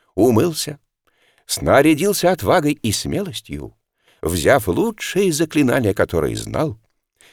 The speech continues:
и отправился в холмы с намерением опередить разбойников. Попав туда, я увидел, что их слишком много. Тогда я разорвал мои одежды, чтобы сразу найти сердце,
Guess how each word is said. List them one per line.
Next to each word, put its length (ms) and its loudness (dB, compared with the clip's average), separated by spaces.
и 80 4
отправился 800 2
в 40 -8
холмы 460 -2
с 120 -8
намерением 640 0
опередить 920 0
разбойников. 800 -4
Попав 400 0
туда, 240 -2
я 180 0
увидел, 420 -6
что 260 0
их 220 2
слишком 680 -4
много. 420 -4
Тогда 320 4
я 180 8
разорвал 480 6
мои 180 4
одежды, 640 0
чтобы 320 4
сразу 400 4
найти 280 0
сердце, 560 -4